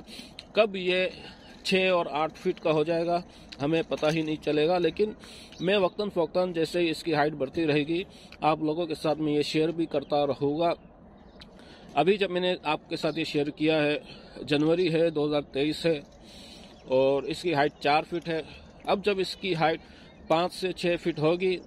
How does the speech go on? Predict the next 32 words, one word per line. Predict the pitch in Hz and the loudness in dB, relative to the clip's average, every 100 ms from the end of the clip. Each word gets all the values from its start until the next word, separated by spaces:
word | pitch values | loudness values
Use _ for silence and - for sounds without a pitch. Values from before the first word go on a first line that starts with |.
| - - - | -16 -18 -4
तब | 185 175 | -2 0
मैं | 170 | 2
आप | 160 151 | 0 0
लोगों | 156 156 | -2 -2
के | 156 | -4
साथ | 156 | -2
शेयर | 139 156 151 | -2 -2 -2
करूँगा। | 143 147 175 180 175 - - - - | 0 0 0 0 -2 -12 -20 -16 -4
मेरा | 190 220 | 0 2
एक | 214 | 0
अंदाज़ा | 175 175 185 202 | 0 2 2 4
है | 196 185 | 2 0
कि | 180 185 175 151 - - - | -2 -2 -4 -12 -16 -12 -2
पाँच | 160 175 | 0 0
से | - 185 180 | 0 0 0
छः | - 175 175 | 0 0 2
feet | - 170 | 0 -2
height | 143 156 | 0 2
होने | 160 165 175 | 0 0 0
में | 170 175 - - - - | 0 -4 -10 -20 -20 0
कम | 180 | 0
से | 175 180 | 2 -2
कम | 170 170 - - - | -2 -4 -6 -14 0
चार | 143 151 | 2 2
से | 160 170 | 0 -6
छः | - 165 | -2 0
महीना | 160 160 160 | 2 2 2
लग | 147 143 | 0 0
जाएगा। | 139 143 151 147 131 - - - - - - - | 0 0 2 0 -4 -10 -20 -20 -20 -20 -20 -6
तो | - 131 131 - - - - - | 0 2 2 -2 -18 -20 -20 -10
जैसे | 120 170 - 185 | 0 2 2 0
ही | 175 | 0